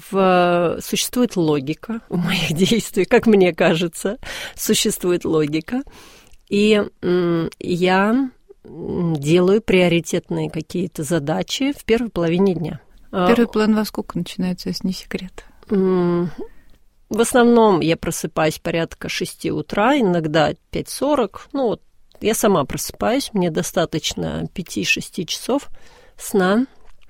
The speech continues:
Speaker 1: М, у меня хорошая физическая нагрузка. Я много времени провожу на свежем воздухе.
Speaker 2: И это успеваете?
Speaker 1: А,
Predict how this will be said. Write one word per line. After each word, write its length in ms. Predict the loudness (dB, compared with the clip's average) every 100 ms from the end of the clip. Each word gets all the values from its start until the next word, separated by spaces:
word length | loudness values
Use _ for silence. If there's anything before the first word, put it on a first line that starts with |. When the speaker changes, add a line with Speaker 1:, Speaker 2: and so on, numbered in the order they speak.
| _ _ -20 -20 -20 _ -6
Speaker 1:
М, 500 | -2 0 0 -2 -4 -6 -6 -8 -12 -20 -20 _ _ -4
у 80 | 2
меня 500 | 4 6 6 2 0 -10
хорошая 480 | -12 -4 -2 -2 -4
физическая 680 | -2 -2 -2 -4 -6 -8 -4
нагрузка. 720 | -2 -2 -4 -8 -10 -6 -6 -8 _ -20 -20 -20 -18 -2
Я 200 | 4 6
много 300 | 6 4 2
времени 440 | 0 2 2 0
провожу 400 | -4 -6 -4 -4
на 100 | -4 -4
свежем 420 | -4 -4 -4 -4
воздухе. 580 | -6 -8 -8 -6 -4 -6 -8 -6
Speaker 2:
И 140 | 0 2
это 220 | 0 -6
успеваете? 680 | -8 -10 -8 -8 -12 -12 0 2 2 2 2
Speaker 1:
А, 360 | 4 2 2